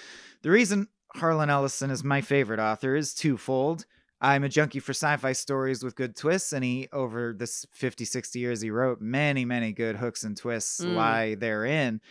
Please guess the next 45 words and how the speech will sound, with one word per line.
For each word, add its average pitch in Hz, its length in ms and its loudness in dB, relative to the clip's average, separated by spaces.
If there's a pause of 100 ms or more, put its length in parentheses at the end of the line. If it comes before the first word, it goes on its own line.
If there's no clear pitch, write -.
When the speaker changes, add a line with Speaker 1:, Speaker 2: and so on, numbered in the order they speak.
(420)
Speaker 1:
Um, 120 680 -2 (400)
and 139 580 2 (580)
I 139 200 6
find 123 500 -2 (100)
that 123 140 0
he 127 160 0
actually 123 400 0
has 117 220 -2
insights 120 480 -2
that 117 100 -4
resonate 113 520 -2
also 110 380 -4
in 101 180 -4
the, 98 180 -4
like, 92 280 -4
"Wow, 127 200 2
that's 113 240 -2
actually 107 260 -4
mind-blowing," 104 600 -4
or, 98 140 -6
"That 98 260 -4 (180)
applies 113 440 -4
to 107 100 -8
my 101 160 -4
life. 101 340 -2
Wow, 101 300 -2
I 95 100 -2
never 92 220 -8
thought 101 240 -2
about 95 240 -6
that." 101 280 -2 (440)
Um, 156 260 4
but 175 140 2
then 220 160 4
also 214 640 4
the 185 160 4
aspect 175 420 2
that 151 120 4
I 143 180 4
actually 139 460 0
just 123 320 -4
think 131 240 -4
his 113 220 -4
sentences 117 480 -4
language, 113 640 -6